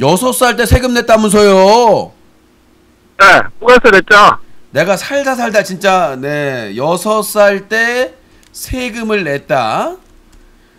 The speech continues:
Speaker 2: 네.
Speaker 1: 세계 최초입니다. 여섯 살 때 그 뭐야, 그 할아-, 할아버지나 아버지가 증여하지 않는 이상은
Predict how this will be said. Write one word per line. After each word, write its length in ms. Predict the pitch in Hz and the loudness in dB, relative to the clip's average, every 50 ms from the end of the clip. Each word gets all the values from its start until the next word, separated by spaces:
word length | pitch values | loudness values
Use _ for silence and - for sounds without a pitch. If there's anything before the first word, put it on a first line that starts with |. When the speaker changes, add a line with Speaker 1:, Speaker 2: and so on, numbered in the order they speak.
| _ _ _ _ _ _ _ _ _ _ _ _ _ _ _ 190 | _ _ _ _ _ _ _ _ _ _ _ _ _ _ _ -6
Speaker 2:
네. 100 | 175 151 143 120 101 - | -2 0 0 0 0 -4
Speaker 1:
세계 340 | - - 247 262 247 254 214 | -10 -6 -6 -6 -4 -4 -8
최초입니다. 680 | 208 269 233 - - 277 240 214 175 123 110 95 82 - _ 113 | -8 -8 -10 -8 -8 -10 -8 -8 -10 -10 -10 -12 -12 -16 _ -12
여섯 240 | 117 143 151 202 | -10 -8 -8 -8
살 240 | 196 - 190 170 170 | -6 -4 -4 -4 -4
때 160 | 165 156 143 | -6 -10 -12
그 140 | - - 160 | -12 -14 -14
뭐야, 480 | 156 147 143 147 151 151 151 143 139 127 | -14 -10 -8 -4 0 0 2 2 0 -2
그 480 | - 139 147 143 139 135 131 123 113 - | -6 -10 -10 -8 -8 -8 -8 -10 -12 -12
할아-, 260 | - - 240 247 240 208 | -12 -10 -8 -8 -6 -6
할아버지나 800 | 214 240 254 247 233 226 226 190 180 175 170 165 160 147 131 110 92 | -6 -6 -6 -4 -4 -6 -6 -6 -4 -2 -2 -2 0 -2 -4 -4 -4
아버지가 540 | 123 143 165 185 170 160 165 165 151 139 | -4 -4 -4 -4 -8 -6 -6 -6 -6 -6
증여하지 580 | - - - 165 180 185 190 180 175 165 143 165 | -8 -10 -10 -6 -4 -2 0 0 0 -2 -2 -4
않는 220 | 156 127 127 135 139 | -4 -4 -4 -6 -8
이상은 560 | 135 123 131 123 139 175 202 175 120 92 76 | -8 -6 -6 -6 -4 -4 -6 -6 -8 -10 -14